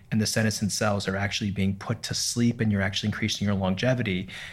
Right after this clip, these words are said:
And I kept on remem-, like, thinking about that unlock as I had that hunger, and I was like, "Listen, if I just get through this, I'm literally gonna be in the most magical place." And I remember it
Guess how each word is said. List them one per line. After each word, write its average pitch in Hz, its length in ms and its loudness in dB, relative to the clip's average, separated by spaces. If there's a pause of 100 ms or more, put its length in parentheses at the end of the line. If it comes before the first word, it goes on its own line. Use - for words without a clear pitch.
(200)
And 147 100 10
I 135 60 10
kept - 320 4
on 170 100 12
remem-, 117 340 6
like, 127 160 4
thinking 180 440 8
about 110 320 6
that 101 180 4
unlock 104 640 2
as 113 160 0
I 107 60 4
had 113 340 4
that 107 160 4
hunger, 123 320 2
and 87 100 2
I 90 40 0
was 87 120 -2
like, - 80 -12
"Listen, 92 240 -4
if - 80 -8
I 95 100 -2
just - 200 -4
get 98 180 -2
through 101 140 -2
this, 104 180 -2
I'm 90 100 -4
literally 95 220 -2
gonna 85 180 -4
be 87 220 -2
in 87 60 -2
the 87 80 0
most 80 240 -4
magical 90 400 -2
place." 107 480 -2 (460)
And 131 100 6
I - 20 10
remember 131 640 12
it 127 300 0